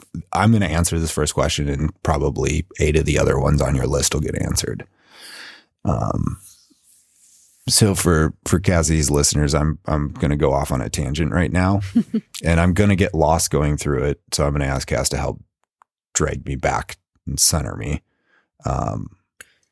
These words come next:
Speaker 2: All right. So why'd you have the affair? What was the tipping point that made you decide to actually cheat?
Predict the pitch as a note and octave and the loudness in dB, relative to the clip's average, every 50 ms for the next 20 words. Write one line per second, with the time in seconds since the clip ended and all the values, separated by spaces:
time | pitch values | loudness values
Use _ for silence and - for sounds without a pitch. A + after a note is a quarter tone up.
0 | _ _ _ _ _ - A#3 A3 G3+ - - G3 G3+ G3 F#3+ - G3 G#3 G3+ F#3+ | _ _ _ _ _ 0 2 2 2 2 0 0 2 2 2 2 2 0 2 2
1 | G#3 G#3+ G3+ - A3+ A3 G3+ E3+ - _ - A3 - G#3+ F#3+ A3 G#3+ - - G3+ | 0 0 0 0 2 2 2 0 -2 _ -2 2 2 4 4 2 2 2 0 0
2 | - G#3+ G3 F3+ - - F3 E3+ F#3 - - G3 F#3+ F#3 F3+ E3+ E3+ F3+ E3+ E3+ | 2 2 2 2 2 2 0 2 0 0 0 0 2 4 4 4 2 2 0 0
3 | - F3+ F3 F3 E3 - - F#3 E3+ - - F#3 F3 - - - F#3+ - - | 2 2 2 2 2 2 2 0 0 0 -2 -4 -4 -2 -2 -2 0 -2 -2